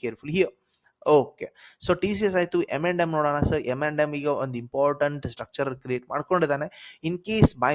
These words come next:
mistake ಮಾರ್ಕೆಟ್, ಓಕೆ, ಇದು ನಾವು ಅಸೆಂಡಿಂಗ್ ಟ್ರಯಾಂಗಲ್ ಅನ್ಬೋದು, ತ್ರೀ ತೌಸಂಡ್ ಒನ್ ಒನ್ ಜೀರೋ. ಓಕೆ, ಇದ್ರ ಮೇಲ್ಗಡೆ ಟ್ರೇಡ್ ಮಾಡ್ತಾ ಇದ್ರೆ, we can try for three thousand two hundred level, provided ಮಾರ್ಕೆಟ್ ಇದರ ಮೇಲ್ಗಡೆ ಕ್ಲೋಸ್ ಕೊಡ್ತಾ ಇದೆ ಅನ್ನೋದನ್ನ ಅಬ್ಸರ್ವ್ ಮಾಡ್ಕೊಟ್ರೆ, ಅಥವಾ ಗ್ಯಾಪ್ ಅಪ್ ಆಗಿದ್ರ ಮೇಲೆ ಹೈಯರ್ ಲೋ ಆಗ್ತಾ ಇದ್ರೆ ಅಬ್ಸರ್ವ್ ಮಾಡ್ಕೊಳ್ಳಿ, trade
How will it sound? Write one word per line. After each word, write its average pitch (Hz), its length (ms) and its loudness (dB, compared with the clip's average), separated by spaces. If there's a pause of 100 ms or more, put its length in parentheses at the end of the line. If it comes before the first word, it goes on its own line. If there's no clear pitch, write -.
mistake 139 400 -4
ಮಾರ್ಕೆಟ್, 117 500 -6 (300)
ಓಕೆ, - 460 -10
ಇದು 135 140 -4
ನಾವು 151 120 2
ಅಸೆಂಡಿಂಗ್ 165 400 0
ಟ್ರಯಾಂಗಲ್ 143 280 -2
ಅನ್ಬೋದು, 135 340 -2
ತ್ರೀ 160 240 -4
ತೌಸಂಡ್ 160 260 0
ಒನ್ 139 200 2
ಒನ್ 143 200 -2
ಜೀರೋ. 127 400 -4 (340)
ಓಕೆ, - 240 0
ಇದ್ರ 143 240 0
ಮೇಲ್ಗಡೆ 156 480 0
ಟ್ರೇಡ್ 131 240 -2
ಮಾಡ್ತಾ 135 460 0
ಇದ್ರೆ, 147 200 -2
we 131 180 -8
can 139 200 -6
try 120 300 -2
for 165 140 -2 (120)
three 160 140 -6 (120)
thousand 139 280 0
two 127 200 -12
hundred 120 240 -6
level, 139 160 -4 (400)
provided 170 420 4
ಮಾರ್ಕೆಟ್ 131 520 -4
ಇದರ 147 240 2
ಮೇಲ್ಗಡೆ 135 420 0
ಕ್ಲೋಸ್ 127 400 0
ಕೊಡ್ತಾ 131 360 0
ಇದೆ 139 160 0
ಅನ್ನೋದನ್ನ 131 340 -2
ಅಬ್ಸರ್ವ್ 127 320 0
ಮಾಡ್ಕೊಟ್ರೆ, 143 360 0
ಅಥವಾ 135 160 -4
ಗ್ಯಾಪ್ 120 240 0
ಅಪ್ 139 140 2
ಆಗಿದ್ರ 131 240 -2
ಮೇಲೆ 131 220 -4
ಹೈಯರ್ 127 260 -2
ಲೋ 131 60 2
ಆಗ್ತಾ 123 200 -2
ಇದ್ರೆ 123 120 -2
ಅಬ್ಸರ್ವ್ 139 240 0
ಮಾಡ್ಕೊಳ್ಳಿ, 131 340 -6
trade 123 260 -6